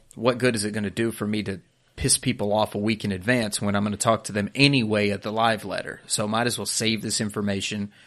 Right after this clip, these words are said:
for the live letter," like Kariri and Yelta just said. So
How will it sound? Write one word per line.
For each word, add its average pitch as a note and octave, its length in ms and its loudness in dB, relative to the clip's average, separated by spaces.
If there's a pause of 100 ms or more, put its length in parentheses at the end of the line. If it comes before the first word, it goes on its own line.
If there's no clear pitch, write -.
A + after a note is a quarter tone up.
(160)
for G#2+ 140 -6
the G#2+ 100 0
live C3+ 320 4
letter," - 360 -8
like - 260 -6
Kariri G#2 500 -6
and G#2+ 100 -8
Yelta C3+ 300 -6
just F#2 260 -8
said. E2+ 300 -8
So A2+ 420 0